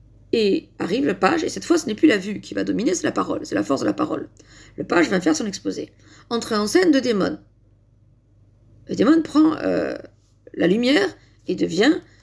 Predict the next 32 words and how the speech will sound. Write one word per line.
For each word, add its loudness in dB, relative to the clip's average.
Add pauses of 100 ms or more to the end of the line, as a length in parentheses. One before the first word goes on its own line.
(220)
à -4
partir -4
de, 0
alors 2
après -4
avoir 2
demandé -2
au 2
vice-roi, -4
son -6
maître, -2
la -6
permission -6
de -6
s'exécuter, 0 (300)
Eudémon, 4
et 2
là 6
il 6
est -2
nommé. -2 (120)
Il -2
existe 2
par -6
la -2
parole 2
et -6
par -4
la -2
capacité -4
à 4
parler. -4